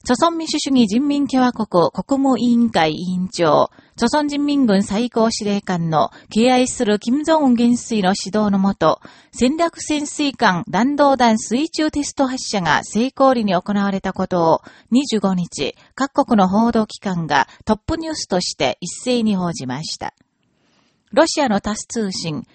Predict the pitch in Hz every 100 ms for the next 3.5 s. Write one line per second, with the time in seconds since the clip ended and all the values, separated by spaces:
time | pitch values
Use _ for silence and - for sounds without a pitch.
0 | _ - 247 330 311 277 233 170 - -
1 | 247 220 220 208 180 156 147 - _ 180
2 | 202 202 202 185 160 - - 190 247 285
3 | 269 254 185 156 143